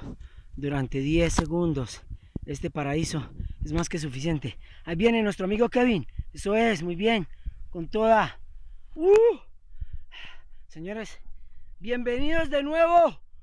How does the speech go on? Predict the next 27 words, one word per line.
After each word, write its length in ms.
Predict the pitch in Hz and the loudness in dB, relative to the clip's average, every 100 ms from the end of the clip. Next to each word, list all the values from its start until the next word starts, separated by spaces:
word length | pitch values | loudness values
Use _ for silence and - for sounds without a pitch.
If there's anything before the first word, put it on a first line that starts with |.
| - - | -20 -20
al 160 | 202 196 | -14 -12
paraíso. 760 | 233 226 247 294 190 247 165 - - - - - - | -10 -8 -6 -8 -8 -8 -8 -12 -20 -20 -20 -20 -18
Miren, 280 | 208 240 226 | -12 -12 -10
si 80 | |
alcanzan 380 | 208 233 226 247 | -12 -12 -12 -10
a 40 | 240 | -10
apreciar, 560 | 208 196 233 226 143 - - - - | -12 -12 -8 -8 -10 -18 -20 -20 -20
ahí 140 | 175 208 | -14 -10
hay 100 | 226 | -10
un 100 | 170 | -8
pueblito 600 | 226 226 233 - 233 - - - - - - - - - - - - - - - - | -8 -8 -10 -8 -10 -10 -18 -16 -14 -12 -12 -14 -14 -14 -14 -12 -12 -12 -12 -14 -14
y 80 | 170 | -12
acá 320 | 160 190 202 | -10 -6 -4
hay 140 | 214 | -2
otro. 420 | 226 175 170 120 - - - - - - - - - - - - - - - - - - - - - - | -2 -4 -8 -8 -14 -16 -14 -14 -14 -16 -14 -16 -16 -16 -18 -18 -20 -20 -20 -20 -14 0 6 8 8 6
Y 100 | 175 | 10
si 100 | 175 | 12
alcanzan 380 | 170 185 208 214 | 12 6 -2 -2
a 80 | |
apreciar 420 | 180 165 160 180 190 | -2 -4 -6 -4 -4
allá, 360 | 202 214 220 _ _ _ _ _ - | 0 0 -2 _ _ _ _ _ -18
vamos 260 | 165 180 | -14 -12
a 40 | 165 | -10
ver 140 | 165 | -12
si 120 | 180 | -14
se 140 | 175 170 | -12 -10
ve. 200 | 208 | -10